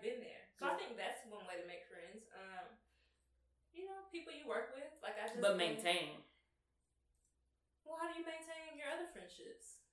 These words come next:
Speaker 1: You reach out to them,
Speaker 2: And, but it, I
Speaker 1: you
Speaker 2: guess
Speaker 1: invite
Speaker 2: where
Speaker 1: them
Speaker 2: the
Speaker 1: to
Speaker 2: thing
Speaker 1: go
Speaker 2: is, like, I
Speaker 1: places.
Speaker 2: know, it's almost just like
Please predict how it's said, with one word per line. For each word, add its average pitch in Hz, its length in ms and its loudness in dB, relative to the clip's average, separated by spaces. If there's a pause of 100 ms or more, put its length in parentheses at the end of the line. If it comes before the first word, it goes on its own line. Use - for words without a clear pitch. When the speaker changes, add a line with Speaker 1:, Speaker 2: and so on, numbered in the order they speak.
(160)
Speaker 1:
You 202 140 -18
reach 175 160 -8
out 214 200 -2
to 240 120 -6
them, 214 100 0
Speaker 2:
And, 208 260 6
but 175 140 8
it, 180 160 2
I 202 140 6
Speaker 1:
you 233 100 4
Speaker 2:
guess 208 140 4
Speaker 1:
invite 202 40 2
Speaker 2:
where 208 140 6
Speaker 1:
them 185 80 2
Speaker 2:
the - 20 -2
Speaker 1:
to - 40 -4
Speaker 2:
thing 185 160 4
Speaker 1:
go 240 100 8
Speaker 2:
is, - 80 4
like, 156 160 4
I 156 140 4
Speaker 1:
places. 156 120 0
Speaker 2:
know, 160 440 0 (720)
it's 180 140 -2
almost 208 300 4
just 175 120 -4
like 151 200 4